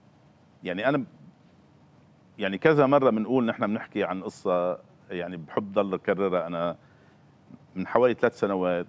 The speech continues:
على ثلاث سنوات متراكمة، نحن س-، استوردنا مشتقات نفطية بحوالي اثناعشر مليار دولار. آه، تم تسديدها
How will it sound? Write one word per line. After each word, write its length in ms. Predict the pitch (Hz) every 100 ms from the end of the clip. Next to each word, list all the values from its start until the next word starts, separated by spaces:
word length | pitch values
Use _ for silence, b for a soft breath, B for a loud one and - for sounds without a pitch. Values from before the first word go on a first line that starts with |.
| -
على 240 | 85 92 85
ثلاث 200 | 120 -
سنوات 400 | 98 95 92 -
متراكمة، 720 | 85 90 87 - 85 90 95 85
نحن 400 | 107 117 110 101
س-، 160 | 92 - - _ - -
استوردنا 600 | - - 117 131 117 92
مشتقات 540 | 87 - - 120 113 95
نفطية 420 | - 107 104 98
بحوالي 440 | 82 - 98 95
اثناعشر 400 | 82 92 - 82
مليار 260 | 80 80 76
دولار. 280 | 71 69 - - _ _ _ _ - _ - - _ - - - - _ _ - - - _ _ -
آه، 760 | 82 80 80 80 78 78 85 82 - _ - _ _ - _ - _ -
تم 180 | 151 160
تسديدها 680 | - 110 98 110 87 82